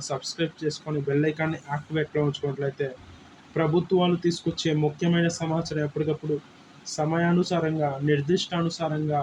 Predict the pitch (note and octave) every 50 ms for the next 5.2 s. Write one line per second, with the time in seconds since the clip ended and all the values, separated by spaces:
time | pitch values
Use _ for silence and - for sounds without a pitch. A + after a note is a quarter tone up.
0 | C#3 C#3 C#3 C#3 D3 D#3+ E3 - F3 E3 C#3+ C#3+ D3+ D#3 D#3+ - - - E3 D#3+
1 | D#3 D#3 D3 - D3+ C#3+ C#3+ D3 D3 D3 - D3 D3 D3 D3 F#3+ A3 B3 - -
2 | - - - - - - - D3 D#3 E3 E3+ E3 F3+ E3 D#3 D#3 D#3 D#3+ - -
3 | F3+ E3+ - E3 D3+ E3 E3 D#3 D#3+ D#3+ D3+ D3 D3 - E3+ E3 D#3 D3+ E3 D#3+
4 | D3 - D#3 D3+ C#3+ C#3+ - - - - - - - - - - C#3 C3+ D#3 E3+
5 | E3 F3+ F#3 F#3